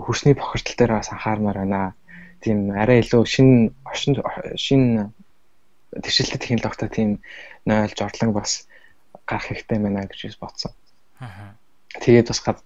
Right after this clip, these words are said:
Speaker 1: ер нь бол хараад хахад climate change гэдэг ингээд цаг уурын өөрчлөлт гэдэг дэлхийд даяар болж байна тийм үү?
Speaker 2: Аха.
Speaker 1: Монголд эсвүүтэрч байна, зарим газрууд халж байна, Калифорнид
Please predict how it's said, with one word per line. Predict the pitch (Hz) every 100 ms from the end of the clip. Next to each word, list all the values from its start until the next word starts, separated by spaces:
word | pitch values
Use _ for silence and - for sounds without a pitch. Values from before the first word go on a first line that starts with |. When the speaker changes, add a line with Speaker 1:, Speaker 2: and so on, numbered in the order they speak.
| -
Speaker 1:
ер | 117
нь | 127
бол | 113
хараад | - 113 107 -
хахад | - - - - -
climate | - 135 151 -
change | 117 107
гэдэг | 101 107
ингээд | 104 98 - -
цаг | 131
уурын | 127 120 110
өөрчлөлт | - -
гэдэг | 107
дэлхийд | - - -
даяар | 107 104
болж | 104 -
байна | 104
тийм | 110 101
үү? | 98 _ _ _ _ 127
Speaker 2:
Аха. | 113
Speaker 1:
Монголд | 110 110 -
эсвүүтэрч | - - 117 113 - 120
байна, | 110 104 104 - - -
зарим | 117 117
газрууд | 110 107 110 -
халж | - 110 -
байна, | 117 110 104 -
Калифорнид | - - 120 113